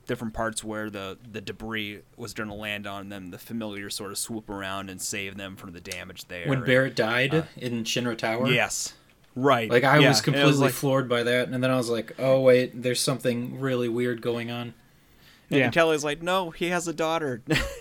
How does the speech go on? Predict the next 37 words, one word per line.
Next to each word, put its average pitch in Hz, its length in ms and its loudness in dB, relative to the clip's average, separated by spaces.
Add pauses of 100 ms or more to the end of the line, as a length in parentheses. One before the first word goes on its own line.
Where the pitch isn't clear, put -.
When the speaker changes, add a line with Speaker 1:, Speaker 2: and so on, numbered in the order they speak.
(140)
Speaker 1:
You 202 100 4
can't - 360 0
do 160 140 4
this 131 300 -2
to 135 220 -2
him." 98 200 -10
And 120 120 -8
it's - 220 -10
like, 127 220 -4 (400)
I 151 100 2
was 147 120 0
like, 147 200 0
"Well, 196 220 2
in 180 60 -4
the 147 120 -4
original 220 320 -4
game, 120 360 -2
they 123 100 0
didn't 139 320 -6
kill 160 240 -4
him 117 80 -4
off." 120 420 -8
And 110 140 -4
I 117 80 -4
was 117 160 -6
like, 104 260 -6
"I, 113 180 -10
I 104 120 -4
can't 196 360 -8
believe 165 380 -4
they 123 100 0
would 120 180 -2
kill 135 260 -2
him 120 160 -2
off 117 240 -4
in 107 80 -8
here." 104 500 -8